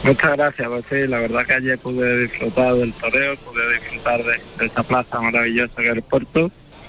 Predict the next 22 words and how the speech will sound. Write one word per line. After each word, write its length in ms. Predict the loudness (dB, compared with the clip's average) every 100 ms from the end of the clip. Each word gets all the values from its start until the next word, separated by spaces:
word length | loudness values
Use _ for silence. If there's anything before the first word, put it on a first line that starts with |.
| -20 0
y 160 | 4 4
de 200 | 4 0
una 220 | -2 -2
embestida 500 | -2 -2 -2 -2 0
especial, 600 | 0 -2 -2 2 2 2
¿no? 180 | 0 -2
Como 260 | -2 0 4
es 60 | 4
la 180 | 4
de, 200 | 2 -2 -4 -8 -4
la 140 | -2
del 300 | 0 2 0 0
toro 260 | 0 4
de, 360 | 4 4 2 -2 -8 -18 -16 -10 -6 -2
de, 840 | 4 6 6 6 4 2 2 2 2
de 100 | 0
Adolfo, 520 | 0 0 -2 -6 -10
¿no? 160 | -8 -6
Igual 240 | -6 -6 -4
que 120 | -4
Vitorino, 480 | 0 2 2 0 -2
más 240 | -2 -2